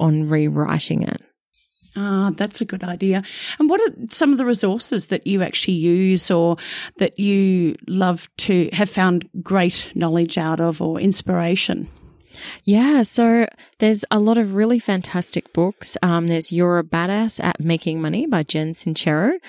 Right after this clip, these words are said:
Speaker 1: Uh, Get Rich Lucky Bitch by Denise Duffield Thomas. There are some fantastic podcasts. I love the Manifestation Babe podcast, um, James Wedmore's podcast, Minding Your Business.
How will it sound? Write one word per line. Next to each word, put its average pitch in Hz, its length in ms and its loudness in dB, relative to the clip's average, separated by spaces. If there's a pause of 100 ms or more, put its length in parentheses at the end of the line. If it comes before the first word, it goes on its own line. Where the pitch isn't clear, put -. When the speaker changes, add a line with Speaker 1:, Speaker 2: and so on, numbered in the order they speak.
(360)
Speaker 1:
Uh, 175 640 4 (440)
Get - 180 2
Rich 190 260 0
Lucky 185 240 0
Bitch 202 300 -2
by 180 120 2
Denise 165 320 0
Duffield 165 320 -2
Thomas. 214 480 -4 (540)
There 185 220 4
are 175 200 2
some 175 220 0
fantastic - 680 -4
podcasts. 175 560 -4
I 185 140 4
love 165 320 -2
the 160 100 -4
Manifestation 165 760 -2
Babe 202 220 0
podcast, 190 600 -4 (440)
um, 170 220 2
James 180 340 2
Wedmore's 196 440 0
podcast, 247 600 -4
Minding 180 300 -2
Your 180 120 -2
Business. 320 600 -4